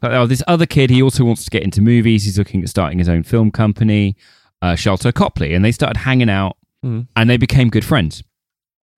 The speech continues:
Speaker 1: And so while Blomkamp's making all of his shorts and doing the Halo thing, he's getting Sharlto involved to try and, like, Oh, you know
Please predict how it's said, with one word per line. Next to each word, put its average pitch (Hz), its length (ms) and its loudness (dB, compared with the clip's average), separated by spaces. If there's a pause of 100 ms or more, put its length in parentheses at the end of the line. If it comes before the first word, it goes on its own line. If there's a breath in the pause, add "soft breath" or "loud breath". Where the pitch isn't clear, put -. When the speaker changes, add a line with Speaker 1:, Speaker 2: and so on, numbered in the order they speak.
(180)
Speaker 1:
And 117 120 2
so 135 180 2
while 151 160 4
Blomkamp's 170 500 0
making 127 280 2
all 120 100 2
of 107 60 -2
his 113 100 0
shorts 110 420 0
and 107 80 2
doing 107 160 2
the 104 100 2
Halo 110 360 2
thing, 82 280 -4
he's 95 220 0
getting 110 260 0
Sharlto 95 520 0
involved 82 380 0
to - 60 -12
try 87 220 -2
and, 87 100 -2
like, 90 300 -8
Oh, 127 60 0
you 107 100 2
know 85 220 -2